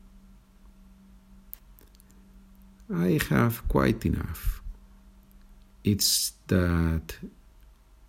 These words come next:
it's just that I study a lot. Tengo bastantes.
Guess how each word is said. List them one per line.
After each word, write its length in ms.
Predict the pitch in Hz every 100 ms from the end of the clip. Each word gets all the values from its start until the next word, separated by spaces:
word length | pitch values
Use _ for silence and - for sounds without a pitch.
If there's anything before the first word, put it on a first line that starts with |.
| _ _ - -
it's 240 | 95 -
just 360 | 101 101 98 -
that 220 | 87 -
I 120 | 98
study 480 | 95 - 101 110 135
a 60 |
lot. 380 | 120 - - - - - - - - - - - - _ - - _ - _ _ _ _ _ - - _ - _ - _ - - - - - - _ _ - - - - -
Tengo 420 | 113 139 143 143
bastantes. 1120 | 117 95 - - 127 71 65 - - - -